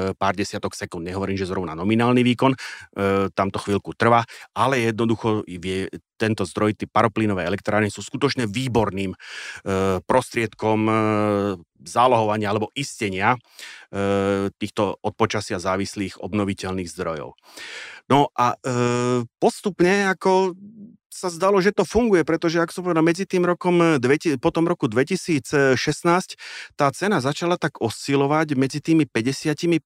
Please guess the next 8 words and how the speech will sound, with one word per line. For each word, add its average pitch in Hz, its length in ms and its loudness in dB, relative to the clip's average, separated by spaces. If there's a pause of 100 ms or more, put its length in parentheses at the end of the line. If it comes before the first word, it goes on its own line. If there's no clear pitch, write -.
okolo 113 320 0
tých 147 200 -6
päťdesiatpäť 139 800 0 (680)
eur, 151 400 4
e, 139 240 0
za 113 560 0
megawatt 110 560 0
hodinu. 131 480 2